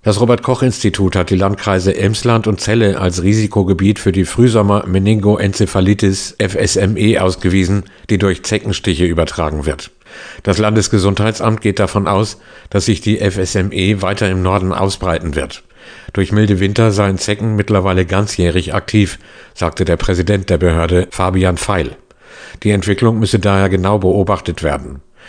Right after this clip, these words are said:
Die Krankheit kann Entzündungen der Hirnhäute, des Gehirns und des Rückenmarks auslösen. Laut Feil gibt es keine spezifischen antiviralen Medikamente,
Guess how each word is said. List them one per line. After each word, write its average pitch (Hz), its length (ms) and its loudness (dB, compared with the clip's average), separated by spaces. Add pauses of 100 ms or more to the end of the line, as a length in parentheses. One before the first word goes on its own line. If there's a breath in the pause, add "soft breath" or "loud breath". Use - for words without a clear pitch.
(240 loud breath)
Die 92 80 -4
Krankheit 101 480 0
kann 101 160 0
Entzündungen 104 600 2
der 92 100 2
Hirnhäute, 101 640 0 (120)
des 101 180 -2
Gehirns 101 420 2
und 101 160 -2
des 90 140 0
Rückenmarks 98 520 0
auslösen. 76 560 -4 (600 loud breath)
Laut 92 180 0
Feil 101 300 0
gibt 107 180 0
es 104 140 -2
keine 110 240 0
spezifischen 104 800 -2
antiviralen 98 640 0
Medikamente, 95 720 0